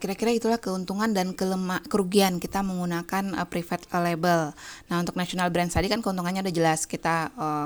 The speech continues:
nggak perlu lagi melakukan, eh, promosi, barangnya sudah dikenal dengan masyarakat, eh, dan pasti untuk loy-, loy-, loyalitas, eh,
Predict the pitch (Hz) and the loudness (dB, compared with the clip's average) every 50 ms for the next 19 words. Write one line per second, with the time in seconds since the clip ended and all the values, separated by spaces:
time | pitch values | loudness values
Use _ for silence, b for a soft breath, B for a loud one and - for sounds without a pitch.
0 | 147 156 151 - - - 175 170 170 170 160 165 185 180 180 175 175 175 - 170 | -4 -4 -6 -6 -4 0 2 2 2 2 2 0 0 0 0 0 0 0 -2 -2
1 | 170 170 170 B B B B B B B B - - 175 165 165 151 - 220 - | -2 -2 -6 B B B B B B B B -8 -4 -2 -2 -2 -2 -4 -4 -2
2 | 185 214 233 - - 220 202 190 190 190 190 220 202 175 175 175 180 175 - 180 | 0 0 0 0 0 0 0 2 2 0 2 2 2 2 2 0 -2 -2 -2 0
3 | 170 160 170 180 175 175 175 180 175 170 175 175 175 175 - 175 185 214 214 - | 0 0 -2 -2 -4 -4 -2 -2 -2 -2 -2 -4 -4 -4 -2 -2 -2 -2 -2 0
4 | - 190 190 190 - - B B B B B B B B - - 175 165 165 165 | 0 0 0 0 -2 -6 B B B B B B B B -2 0 2 2 4 2
5 | 165 165 170 170 170 170 165 - - - - - - _ _ _ _ _ _ _ | 2 2 0 0 0 -2 -4 -6 -8 -14 -20 -20 -20 _ _ _ _ _ _ _
6 | _ _ _ _ _ - 196 196 196 196 196 190 196 190 180 - - 220 226 220 | _ _ _ _ _ 2 4 4 4 4 0 0 0 0 0 0 0 0 0 0
7 | - - - - - 180 175 175 175 180 - - - 185 180 180 180 - - - | -2 -4 -2 0 2 4 6 6 4 4 2 0 0 2 4 4 4 2 2 2
8 | - 202 214 226 220 214 202 190 - 190 190 196 - - - - - 175 175 175 | 4 6 6 6 6 4 2 2 0 0 0 0 0 -2 -4 -4 -2 -2 0 0
9 | 170 170 170 160 160 160 156 156 - | 0 0 0 0 0 0 0 -2 -2